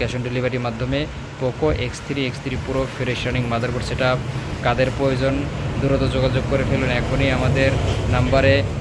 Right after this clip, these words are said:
আমরা কিন্তু দিচ্ছি সারা বাংলাদেশে cash on delivery-র মাধ্যমে।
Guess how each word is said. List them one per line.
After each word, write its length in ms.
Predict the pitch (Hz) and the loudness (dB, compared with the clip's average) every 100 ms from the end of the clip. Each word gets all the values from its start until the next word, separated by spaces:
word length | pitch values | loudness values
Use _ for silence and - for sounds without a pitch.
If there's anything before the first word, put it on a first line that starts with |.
| 123 | 0
আমরা 140 | 127 131 | 2 2
কিন্তু 160 | 131 123 | 0 -2
দিচ্ছি 220 | 123 - 139 131 | -4 -6 -4 -2
সারা 160 | 127 120 | -2 0
বাংলাদেশে 400 | 127 127 123 139 131 | -2 -2 -4 -4 -2
cash 140 | 120 127 | -2 -2
on 40 | 123 | -2
delivery-র 400 | 123 123 120 131 | 0 0 0 0
মাধ্যমে। 360 | 135 147 131 | 0 0 2